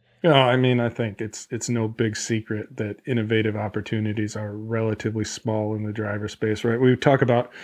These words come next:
all the time trying to cheat that space between C T and C O R, but, I mean, there's, there's not a ton of room there, so nothing's gonna get that much faster.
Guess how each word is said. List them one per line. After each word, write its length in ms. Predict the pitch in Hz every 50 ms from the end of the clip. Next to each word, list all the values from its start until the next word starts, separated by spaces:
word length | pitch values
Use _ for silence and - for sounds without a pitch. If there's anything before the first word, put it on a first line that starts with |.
| - - - _ -
all 240 | 139 135 131 127
the 80 | 120 117
time 560 | 110 - 127 120 120 117 110 101 - - - _ _ _ _ _ _ _ _ _ - - _ -
trying 220 | - 165 151 139
to 80 | 127 120
cheat 320 | - - - 151 143 -
that 180 | - 120 113 -
space 360 | - - - 123 123 120 -
between 340 | - 123 - - 127 120 113
C 200 | - - 127 123
T 280 | 117 - - 127 120 120
and 120 | 110 107
C 200 | - - 123 120
O 120 | 117 113
R, 360 | 110 110 113 113 120 127 127 - - - - - - - _ _ _
but, 220 | 127 123 117 113 - - -
I 60 | 123
mean, 220 | 123 127 127 127 131
there's, 240 | 135 131 123 -
there's 260 | - - 196 190 185 214
not 160 | 247 240 170
a 60 | 117
ton 240 | 104 - - 131 120
of 80 | 110 107
room 240 | 110 156 220 220 156
there, 180 | 113 107 123
so 320 | 120 - - 123 117 117 120
nothing's 420 | 127 151 190 190 190 165 139 123
gonna 160 | - 131 123 117
get 340 | 113 117 110 107 - _ _ _ _ _ _ _ _ 120 - -
that 260 | - 135 127 139 -
much 220 | 123 120 113 107 -
faster. 580 | - 110 101 101 101 - - 123 147 160 -